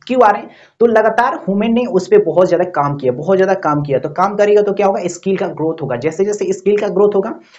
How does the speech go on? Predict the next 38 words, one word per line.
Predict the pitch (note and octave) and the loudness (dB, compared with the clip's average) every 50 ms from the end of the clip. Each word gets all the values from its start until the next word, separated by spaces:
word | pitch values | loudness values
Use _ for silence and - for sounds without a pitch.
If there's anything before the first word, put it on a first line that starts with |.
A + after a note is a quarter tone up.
| _ _ G3 | _ _ 0
वैसे | C4 D4 - - C#4 | 2 2 2 -2 -4
वैसे | B3+ A3 A3+ A3+ | -4 -4 -4 -4
टेक्नोलॉजी | A3+ A3 G3 G3+ G3 F#3 F#3 F#3 F3+ F#3+ | -2 -2 -2 0 0 0 0 0 -2 -2
का | F3+ F#3 E3 | -2 -4 -2
साइज | - D3 E3+ F3+ - - | 0 -2 -2 -2 -4 -10
छोटा | - - B3+ C#4 C4+ - A#3 E3+ | -8 -2 2 2 2 4 4 0
होगा। | B2+ A#2 A2 G#2+ G#2+ - _ _ _ _ _ _ - | 0 0 -4 -8 -12 -16 _ _ _ _ _ _ -2
वैसे | C3+ F3 G#3+ B3 B3+ B3 D#4 C4+ | 0 2 2 2 0 -2 -6 -4
ही | G3+ F3+ A3 A#3 - - - _ _ C3 | -4 -4 -6 -8 -10 -12 -18 _ _ -2
जो | B2 F#3 G#3 G#3 - G3 | 0 0 0 2 4 2
paleolithic | F3+ G3 G3+ G#3 G3+ G3+ - - C4 - - - _ _ _ _ _ _ _ | 2 2 0 -4 -6 -6 -6 -8 -12 -12 -18 -20 _ _ _ _ _ _ _
एज | E3 F#3 G#3 G#3 | 2 4 4 4
में | G3+ G3+ E3+ C#3 | 2 0 -2 0
जो | - F#3+ G3 F#3 | 2 4 4 4
ह्यूमन | F3+ - - E3+ E3+ F#3 G#3+ G#3 G#3 | 4 0 -2 0 0 0 0 -2 -2
थे | - D3 C3+ - - - | -4 -4 -6 -6 -8 -2
वो | D3 F3 G3 | 2 2 2
शुरू | F#3+ - F#3 F#3+ G3+ A3 | 2 2 0 0 0 2
शुरू | - G#3 G3 G3 | 0 -2 -2 -2
में | F#3 D3+ | -2 -2
जिस | C3 F3 G#3 - - E3 D#3+ | -2 -6 -6 -4 -4 -6 -6
स्टोन | - - E3+ E3+ F#3 F#3 | -4 -4 -4 -2 -2 -2
का | F3+ | -4
यूज़ | D#3+ D3 C#3+ D#3 D#3 - | -4 -4 -4 -4 -4 -4
किए | - C#3+ | -6 -6
थे | C#3 D3 | -6 -4
वो | D3 D3 F#3 A3+ | -4 -4 -2 -2
उस | B3 A#3+ - - - - F#3 | -2 -4 -6 -10 -6 -6 -6
स्टोन | F#3 - - _ F#3 F#3 F#3 G3 G#3+ G#3 - | -6 -6 -6 _ 2 2 2 2 0 0 -2
का | A3 | -4
साइज | G3+ - F#3 F3+ D3 | -2 0 -2 -2 0
बहुत | D3+ D#3+ F3 F#3 - - | 0 2 2 2 2 2
बड़े | C#3+ C#3 C#3 C#3 | 0 2 2 2
बड़े | C#3 B2 A#2 | 0 0 0
होते | A2 A2 A2 A#2 G#2+ | 0 -2 -6 -8 -10
थे। | G#2+ G2+ G#2 _ _ _ _ _ _ _ _ _ _ _ | -10 -12 -16 _ _ _ _ _ _ _ _ _ _ _
किसके | - B3 B3 - - D#4+ D#4 C#4+ | -10 -8 -6 -2 2 4 4 4
स्टोन, | D4 - A#3 A#3+ A3+ - - D3+ | 4 2 0 0 0 -4 -8 -12